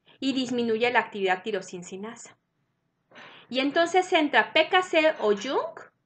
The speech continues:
que va a fosforilar a serina y al receptor de la insulina, y esto disminuye la activación de tirosincinasa y la acción de la insulina. La prolongada estimulación de insulina también incrementa la fosforilación de serina del receptor. Entonces,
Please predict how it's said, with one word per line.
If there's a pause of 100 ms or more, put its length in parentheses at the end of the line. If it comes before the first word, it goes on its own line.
(120)
que
va
a
fosforilar
a
serina (560)
y
al
receptor
de
la
insulina,
y
esto
disminuye
la
activación
de
tirosincinasa
y
la
acción
de
la
insulina. (1120)
La
prolongada
estimulación
de
insulina (460)
también
incrementa
la
fosforilación
de
serina
del
receptor.
Entonces,